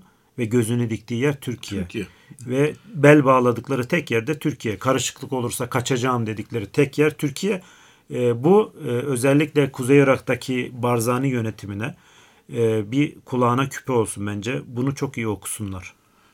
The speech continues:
Speaker 2: Yani Türkiye olmasa, deminden beri onu konuşuyoruz. Yani orada böyle bir yönetim de olamaz.
Speaker 1: Hı hı.
Speaker 2: Böyle bir Barzani diye bir devlet de olamaz.
Speaker 1: Evet.
Speaker 2: P K K'ya karşı da Türkiye savunuyor bunları.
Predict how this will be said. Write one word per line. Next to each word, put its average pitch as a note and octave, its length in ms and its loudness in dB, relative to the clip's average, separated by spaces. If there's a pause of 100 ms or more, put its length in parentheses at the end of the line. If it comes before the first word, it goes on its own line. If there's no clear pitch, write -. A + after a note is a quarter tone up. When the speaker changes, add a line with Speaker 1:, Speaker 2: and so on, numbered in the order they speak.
Speaker 2:
Yani A2 260 -2
Türkiye B2+ 320 0
olmasa, C#3 580 0
deminden C3 500 -2
beri C3+ 120 0
onu C#3+ 160 -2
konuşuyoruz. A2 540 -6
Yani G#2 280 -6
orada A#2 340 0
böyle B2+ 220 2
bir C3 40 -4
yönetim B2+ 400 -2
de D#3 40 4
olamaz. G#2 480 -2
Speaker 1:
Hı G2+ 40 -12
hı. F#2 40 -10 (540)
Speaker 2:
Böyle B2+ 220 0
bir B2 100 -4
Barzani B2+ 500 2
diye B2 120 -2
bir A#2 80 -2
devlet B2+ 360 0
de D#3 40 0
olamaz. G2+ 500 -4
Speaker 1:
Evet. A2 140 -4
Speaker 2:
P C3+ 60 0
K B2 60 -4
K'ya C#3 200 2
karşı D3 320 0
da C#3 100 2
Türkiye A#2+ 340 -2
savunuyor G#2+ 400 -2
bunları. A#2+ 380 -4